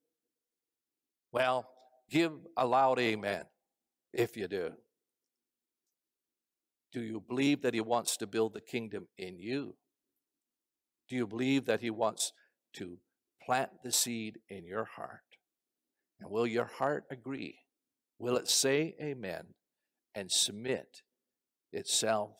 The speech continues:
to the king-, kingdom of heaven, to the lordship of Christ? Let us pray. Father God,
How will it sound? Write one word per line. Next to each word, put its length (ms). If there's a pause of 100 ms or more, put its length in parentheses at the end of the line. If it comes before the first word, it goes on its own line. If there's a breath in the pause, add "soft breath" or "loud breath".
(400)
to 80
the 120
king-, 460 (380)
kingdom 540 (320)
of 160 (140)
heaven, 420 (340)
to 140
the 100
lordship 720 (480)
of 260
Christ? 720 (960)
Let 160
us 160
pray. 360 (2250)
Father 280
God, 340